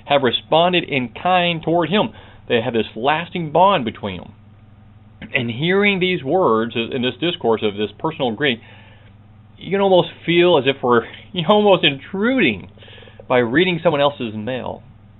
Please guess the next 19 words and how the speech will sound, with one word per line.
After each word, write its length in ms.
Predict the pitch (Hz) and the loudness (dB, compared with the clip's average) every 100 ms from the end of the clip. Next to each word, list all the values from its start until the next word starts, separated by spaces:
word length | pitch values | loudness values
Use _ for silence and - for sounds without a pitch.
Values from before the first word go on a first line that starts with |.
| - - - - - - | -20 -20 -20 -20 -20 -12
<clears throat> 100 | 220 | -8
Now, 540 | 160 143 135 135 127 - - - - - - - - - | -8 -4 0 2 2 -2 -20 -20 -20 -20 -20 -20 -8 -2
I 80 | |
think 180 | 185 185 | 0 2
a 60 | 131 | 4
lot 640 | 117 123 139 175 185 180 | 6 6 8 8 6 4
of 100 | 180 | 4
preachers 380 | 180 175 160 139 | 2 2 0 2
out 240 | 147 139 | 2 2
there 420 | 107 98 95 110 120 - - | 0 0 0 -2 -6 -18 -12
experience 880 | - - - - - - 185 127 113 - | -10 -10 -12 -20 -4 2 4 4 2 -2
a 140 | 120 90 - - | -6 -6 -12 0
Corinth 360 | 175 180 101 - - - - - | 4 4 2 -4 -18 -20 -20 -4
type 300 | 117 101 - - - | 0 0 -2 -14 -14
m-, 100 | 107 104 | -12 -6
message, 640 | 104 101 - 107 113 120 - | -2 -2 0 0 0 0 0
uh, 280 | 104 95 92 95 | 0 0 -2 0
during 460 | 123 131 120 110 | 2 2 2 0
their 380 | 110 120 110 107 | 2 2 2 -2